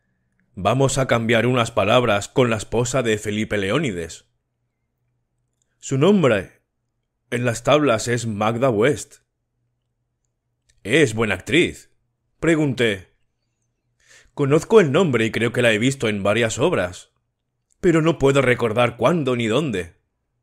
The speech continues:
"Es una de esas actrices que están muy cerca del éxito, sin llegar a alcanzarlo por completo", dijo Taberner.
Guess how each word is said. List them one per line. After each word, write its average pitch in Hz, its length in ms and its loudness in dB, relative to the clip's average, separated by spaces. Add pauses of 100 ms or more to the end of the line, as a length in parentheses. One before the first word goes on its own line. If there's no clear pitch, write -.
(1600)
"Es 92 260 -6
una 131 320 2
de 107 100 2
esas 127 260 -2
actrices 123 680 0
que - 140 -10
están 123 320 -4
muy 127 220 -2
cerca 123 420 -2
del 95 160 -2
éxito, 95 640 -6 (800)
sin 190 260 0
llegar 151 260 4
a 170 40 4
alcanzarlo 151 640 2
por 113 180 -2
completo", 107 680 -4 (760)
dijo 95 400 -6
Taberner. 107 640 -2